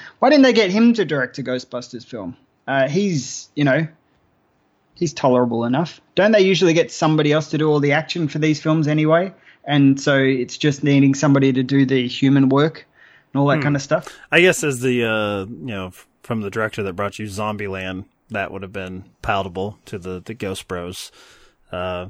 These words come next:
Speaker 2: and would have been seen as something kind of, uh, maybe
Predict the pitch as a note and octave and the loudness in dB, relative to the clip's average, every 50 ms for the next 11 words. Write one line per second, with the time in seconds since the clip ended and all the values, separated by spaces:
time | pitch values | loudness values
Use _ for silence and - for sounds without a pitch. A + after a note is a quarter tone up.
0 | _ - A2 A2+ G#2+ G2+ G2 F#2 G2 G#2 F#2+ G2 - - A2+ G#2 G2+ F#2+ F#2 - | _ -12 -10 -10 -8 -8 -10 -10 -10 -10 -12 -10 -12 -12 -12 -12 -12 -12 -12 -12
1 | - G2+ F#2+ - G2+ G2 - - G2+ F#2+ F2+ F2+ - - _ _ _ _ _ _ | -12 -12 -12 -12 -16 -14 -12 -14 -12 -12 -14 -16 -18 -20 _ _ _ _ _ _
2 | _ _ _ _ - F2+ D#2+ F2 F2 E2 G2 - - C3+ D#3 D#3+ E3 E3+ D#3+ C#3+ | _ _ _ _ -14 -14 -12 -12 -12 -12 -12 -12 -12 -10 -6 0 2 2 2 4
3 | C#3 C3 B2 A2+ | 2 2 0 -2